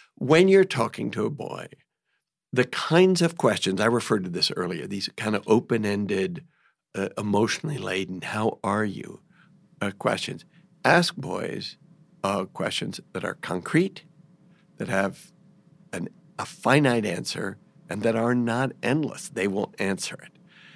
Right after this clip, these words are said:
They ask a boy a question that uses him as a consultant on himself. "I'm thinking you like Mister Anderson, this year's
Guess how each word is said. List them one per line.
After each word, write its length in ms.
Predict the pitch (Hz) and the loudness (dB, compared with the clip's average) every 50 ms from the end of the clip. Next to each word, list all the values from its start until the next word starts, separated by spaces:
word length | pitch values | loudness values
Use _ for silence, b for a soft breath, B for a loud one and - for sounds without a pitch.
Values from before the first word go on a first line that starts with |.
| b b b b b b - | b b b b b b -12
They 320 | 156 117 110 110 104 - - _ _ _ _ - | -6 -2 0 0 0 0 -4 _ _ _ _ -2
ask 300 | - 127 151 156 - - | 0 2 2 0 0 -4
a 40 | 139 | -2
boy 240 | 135 127 113 110 110 | 0 2 2 2 0
a 40 | 104 | -2
question 460 | - - 92 98 - - 80 87 95 | -4 -4 -4 -4 -4 -6 -6 -4 -4
that 180 | 104 - - | -4 -4 -4
uses 420 | 110 104 117 123 120 131 131 107 113 | -2 0 0 0 2 0 0 0 -2
him 240 | 110 98 95 98 - - - | -4 -4 -4 -4 -8 -6 -6
as 160 | 95 95 95 | -4 -4 -4
a 80 | 104 92 | -6 -10
consultant 1000 | - - 98 92 98 - - - - 120 127 127 127 - - - - - - - _ _ _ _ - | -10 -8 -8 -6 -6 -4 -4 -2 2 2 2 2 2 -4 -16 -14 -14 -14 -16 -20 _ _ _ _ -4
on 220 | 104 107 107 98 | -2 0 0 -2
himself. 600 | 90 104 110 110 107 - - - 98 - - - _ b b b b b b b b b b b b b b b b b - _ - - | -2 -2 -2 -2 -2 -2 -2 -2 -2 -4 -4 -14 _ b b b b b b b b b b b b b b b b b -20 _ -2 4
"I'm 200 | 117 131 143 156 | 6 6 6 6
thinking 360 | 156 - - 175 180 156 151 143 | 4 4 0 0 2 4 6 6
you 120 | 143 143 | 8 8
like 300 | 135 135 127 127 - - | 8 6 6 4 2 0
Mister 260 | 123 107 - - 95 | -2 -2 0 0 2
Anderson, 600 | 110 117 131 143 147 131 127 113 - - - 98 | 4 6 6 6 6 6 4 2 2 -2 -2 0
this 240 | 107 113 107 - - | 0 0 0 -2 -2
year's 460 | 113 98 101 98 98 98 90 - - | -2 -2 0 0 -2 -4 -6 -10 -16